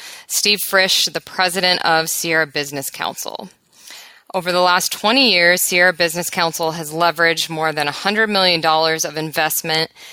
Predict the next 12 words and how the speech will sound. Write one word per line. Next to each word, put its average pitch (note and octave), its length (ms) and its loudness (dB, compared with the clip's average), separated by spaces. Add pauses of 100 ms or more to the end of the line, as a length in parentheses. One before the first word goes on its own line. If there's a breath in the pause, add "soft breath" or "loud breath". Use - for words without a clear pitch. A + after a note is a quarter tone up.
(160 loud breath)
in F3 120 0
the D#3+ 100 2
Sierra F3+ 360 2
Nevada D#3 580 0 (260 loud breath)
and F3+ 160 2
its E3 140 -2
communities F3 680 0
through D#3 180 -6
community G3+ 580 0
and E3+ 140 0
public E3+ 340 -6
partnerships. - 880 -4